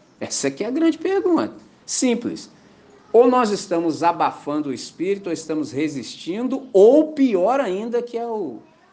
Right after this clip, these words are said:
a loucura total. Já extinguimos o Espírito. Aí é uma coisa horrorosa, tenso.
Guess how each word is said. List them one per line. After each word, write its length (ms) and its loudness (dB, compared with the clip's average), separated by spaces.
a 80 -6
loucura 420 -2
total. 720 -4
Já 160 -10
extinguimos 840 -4
o 20 -8
Espírito. 640 -12
Aí 360 -8
é 40 -4
uma 60 -6
coisa 280 -6
horrorosa, 540 0
tenso. 560 2